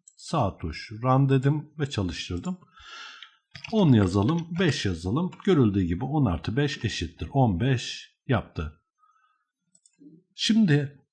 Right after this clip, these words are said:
istersek biz bunların yerlerini değiştirebiliriz. Mesela diyebiliriz ki buraya bir, buraya sıfır yaz,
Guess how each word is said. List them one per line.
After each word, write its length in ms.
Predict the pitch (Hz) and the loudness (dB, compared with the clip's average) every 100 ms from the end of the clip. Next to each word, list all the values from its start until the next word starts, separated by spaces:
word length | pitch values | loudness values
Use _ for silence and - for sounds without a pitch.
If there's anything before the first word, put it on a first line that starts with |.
| _ _ _ | _ _ _
istersek 680 | - - 240 208 180 147 147 | -2 2 2 4 4 0 4
biz 240 | 208 175 | 4 6
bunların 320 | 185 156 139 | 4 6 8
yerlerini 680 | 139 185 190 143 117 127 156 | 8 8 6 6 6 4 4
değiştirebiliriz. 1040 | 139 123 - - 131 117 90 76 71 - - | 6 6 2 2 2 2 -2 -4 -10 -14 -4
Mesela 500 | 190 139 139 120 127 | -2 0 2 2 4
diyebiliriz 560 | 151 139 131 107 80 - | 4 4 2 0 -2 -8
ki 260 | 78 113 - _ _ _ _ - | -8 -8 -12 _ _ _ _ -2
buraya 380 | 190 151 107 92 | 2 4 4 2
bir, 480 | 98 135 - - - _ _ _ _ - _ _ _ - - | 0 0 -6 -16 -20 _ _ _ _ -20 _ _ _ -6 2
buraya 260 | 160 120 | 4 4
sıfır 360 | - 143 139 139 | 2 -4 -2 2
yaz, 520 | 139 135 135 - | 4 2 0 -8